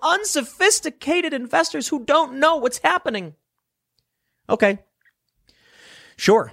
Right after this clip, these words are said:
I mean, there are famous stories from Wall Street bets. Some dude, you know, uh, I guess he, he, he, he got a, uh, essentially borrowed money and then lost fifty grand, and now he's in massive debt.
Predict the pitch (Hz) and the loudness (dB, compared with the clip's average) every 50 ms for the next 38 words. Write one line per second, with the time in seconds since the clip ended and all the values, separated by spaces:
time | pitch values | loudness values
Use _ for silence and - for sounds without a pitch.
0 | - - _ _ _ _ _ _ 117 147 151 151 180 233 226 - - 180 196 185 | -18 -20 _ _ _ _ _ _ -4 -2 2 4 4 4 4 2 0 0 0 0
1 | 143 - - - 151 185 196 151 110 - - 123 120 117 123 127 - - - - | -2 -4 -2 0 0 2 2 0 -2 -4 -6 -4 0 0 0 0 0 -4 -10 -8
2 | 95 - 127 - - - - - - _ _ _ _ _ - - 165 160 151 127 | -2 -2 -2 -2 0 -2 -4 -4 -4 _ _ _ _ _ 0 0 2 2 2 4
3 | 147 156 151 139 120 - _ - 139 131 123 117 113 113 104 - 110 110 92 - | 4 4 4 2 -2 -6 _ -4 -2 0 0 2 0 0 0 0 0 0 0 2
4 | 139 151 147 - - 151 151 104 139 147 135 127 104 110 131 120 120 - 117 120 | 2 0 0 0 -2 -4 -4 -2 0 0 0 0 -2 -2 -2 -4 -4 -4 -4 -4
5 | 113 101 - _ - - - - _ _ _ _ - _ _ 170 156 131 165 160 | -4 -4 -8 _ -20 -20 -20 -20 _ _ _ _ -20 _ _ -18 -2 2 2 2
6 | 170 147 123 - 120 131 120 110 104 - - - - - 220 220 - 165 156 139 | 4 2 0 0 0 0 0 0 -4 -6 -6 -2 0 2 2 2 2 0 -2 2
7 | 117 151 160 160 151 131 123 151 151 143 127 113 117 104 120 139 135 135 127 135 | 4 4 4 4 2 0 0 -2 0 0 -2 -4 -4 -4 -4 -4 -2 0 2 2
8 | 143 131 113 - - - - 156 - - 147 147 123 135 135 139 135 127 113 110 | 2 2 0 -4 -2 0 0 0 0 0 -4 -2 0 2 2 4 2 2 0 -2
9 | 113 117 120 120 113 120 117 113 123 127 120 - 120 107 104 110 147 135 110 - | 0 0 0 0 0 -2 -2 0 0 0 0 0 -4 -6 -2 0 2 2 2 0
10 | - | -6